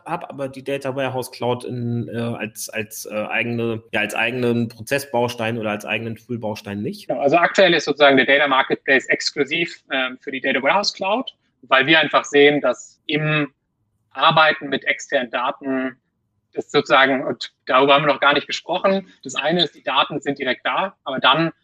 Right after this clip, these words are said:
Speaker 2: brauche ich eben genau Tools, um sie miteinander zu verbinden. Und wir hatten ja auch anfangs darüber gesprochen, äh, dass genau dafür die Data Warehouse Cloud da ist, dass ich eben genau dort, äh, die Daten zusammenbringen kann.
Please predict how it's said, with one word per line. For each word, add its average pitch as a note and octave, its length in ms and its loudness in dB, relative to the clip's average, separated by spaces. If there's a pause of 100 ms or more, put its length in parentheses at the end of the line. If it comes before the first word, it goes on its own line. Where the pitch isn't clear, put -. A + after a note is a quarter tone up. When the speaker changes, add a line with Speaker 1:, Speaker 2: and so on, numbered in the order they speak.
(140)
Speaker 2:
brauche C#3 220 -2
ich - 100 -18
eben C3 160 -10
genau B2+ 300 -6
Tools, D3 640 -8 (140)
um B2+ 160 -18
sie B2 100 -18
miteinander B2 560 -8
zu - 140 -14
verbinden. E3 560 2
Und C3 120 -8
wir C3+ 100 -2
hatten C3 120 -2
ja C3 80 4
auch A#2 60 0
anfangs C#3+ 380 2
darüber C3+ 280 0
gesprochen, C#3 540 0 (280)
äh, B2+ 220 -2
dass - 180 -8
genau B2+ 300 4
dafür C#3 380 2
die C3+ 100 -2
Data C3+ 240 2
Warehouse B2+ 240 -2
Cloud B2+ 300 -8
da C#3 240 2
ist, C3+ 100 -6
dass B2 180 -18
ich D3 60 -14
eben B2+ 120 -14
genau B2 280 -2
dort, C3 380 2 (320)
äh, B2+ 260 -6
die B2+ 80 -12
Daten C3 560 -6
zusammenbringen F3 840 0
kann. F#3+ 320 0